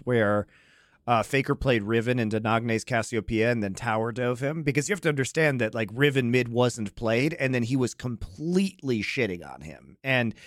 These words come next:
that is probably one of the all-time, like, great finals moments in League of Legends history. And I, I guess it, it requires some context, just because you have to know that Riven was such a weird pick at that time.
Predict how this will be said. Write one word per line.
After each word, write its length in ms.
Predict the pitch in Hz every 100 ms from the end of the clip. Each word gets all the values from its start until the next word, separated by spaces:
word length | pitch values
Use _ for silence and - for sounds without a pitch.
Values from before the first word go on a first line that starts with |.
| - -
that 180 | 185
is 100 | 202
probably 240 | - 175 147
one 140 | 139
of 140 | 127 117
the 140 | 110
all-time, 680 | - 135 135 131 131 123 117
like, 240 | 107 - - 117
great 460 | 123 123 127 127
finals 600 | - - 127 131 120 117
moments 460 | 120 113 123 139 127
in 100 | 117
League 160 | 113
of 80 | 107
Legends 380 | 110 107 101 98
history. 520 | 117 - 160 185 175 -
And 400 | 117 113 110 - - - - _ 143 135 - -
I, 80 | 151 -
I 140 | 151
guess 360 | 147 160 - - _ _ _ _ _
it, 180 | 185 180 -
it 140 | 165 147
requires 460 | - 185 190 180
some 200 | - 131
context, 540 | - 117 127 147 151 -
just 140 | 131
because 200 | 127 123
you 100 | 131
have 120 | 147
to 120 | - 123
know 360 | 113 120 131
that 180 | 123 110 -
Riven 340 | 131 123 127
was 100 | 113
such 160 | 127 120
a 80 |
weird 520 | 101 98 117 117 107 -
pick 280 | 117 135 -
at 120 | 139
that 240 | 139 135
time. 400 | - 147 170 202